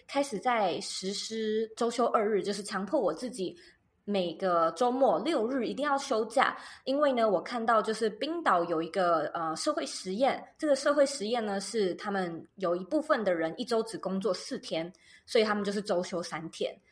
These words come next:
然后我想要朝这个方向迈进，就是这是我要讲的事情。”可能妈妈就会马上说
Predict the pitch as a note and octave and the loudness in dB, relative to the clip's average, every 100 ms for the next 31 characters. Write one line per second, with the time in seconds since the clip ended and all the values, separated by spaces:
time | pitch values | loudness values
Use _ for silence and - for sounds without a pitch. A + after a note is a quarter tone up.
0 | _ G#3 A#3 G3+ F3+ F3 F#3 D3+ D#3+ G3 | _ 0 2 2 0 -2 -2 -4 -4 -4
1 | - - A1 - _ - B3 B3+ A3 B3 | -4 -4 -10 -16 _ -2 0 -2 -2 0
2 | A3 - G#3 F3+ G#3+ A3+ A#3+ A#3 G3 - | -2 -4 -6 -4 -2 -2 -2 -4 -4 -4
3 | F3 D3 G3+ - - F#3 G3+ F3+ - - | -2 2 2 2 -4 -6 -6 -6 -8 -12
4 | - - - - F#3+ G3 A3 D4+ F#4 F#4+ | -20 -20 -12 -4 0 0 2 2 4 4
5 | F#4 C#4+ D#3+ F#3+ D4 C4+ - B3+ B3+ C4 | 4 4 2 2 0 0 4 8 8 6